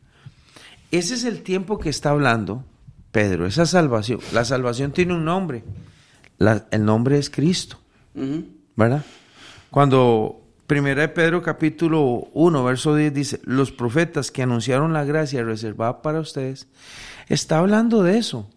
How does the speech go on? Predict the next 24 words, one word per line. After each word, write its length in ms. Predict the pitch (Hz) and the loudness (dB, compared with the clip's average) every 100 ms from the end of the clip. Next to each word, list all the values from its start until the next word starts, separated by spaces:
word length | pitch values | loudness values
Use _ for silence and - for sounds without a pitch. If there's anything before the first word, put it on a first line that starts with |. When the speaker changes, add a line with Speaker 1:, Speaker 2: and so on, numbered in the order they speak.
| - | -4
Speaker 1:
de 160 | 123 135 | 0 0
Cristo 400 | 143 165 165 247 | 4 2 4 2
y 20 | |
de 140 | 226 165 | 4 2
su 140 | 127 | 0
salvación, 680 | 135 127 110 101 143 170 170 _ _ - | 0 2 0 -2 -2 -4 -6 _ _ -8
Speaker 2:
Ujú. 260 | 113 117 135 - _ | -4 -4 -6 -12 _
Speaker 1:
por 180 | 160 170 | 4 6
medio 280 | 143 139 151 | 6 6 6
de 40 | 175 | 4
la 140 | 170 | 2
predicación. 760 | 113 104 - - 120 196 190 - _ _ _ _ _ _ _ _ - _ - | 2 0 -2 -6 0 0 -2 -8 _ _ _ _ _ _ _ _ -20 _ -2
Vea 140 | 95 123 | 2 4
lo 120 | 139 | 4
que 120 | 139 | 2
dice 180 | 139 143 | 2 2
el 60 | 127 | 2
verso 280 | 139 135 165 | 2 2 0
once, 240 | 147 131 | 0 -2
"Querían 480 | - 151 139 185 220 | 0 4 6 4 2
descubrir 600 | 226 - 135 135 208 180 | -2 -2 0 2 4 2
a 100 | - | -2
qué 100 | 170 | -4
tiempo 540 | 170 185 185 - 117 | 0 0 0 -4 -12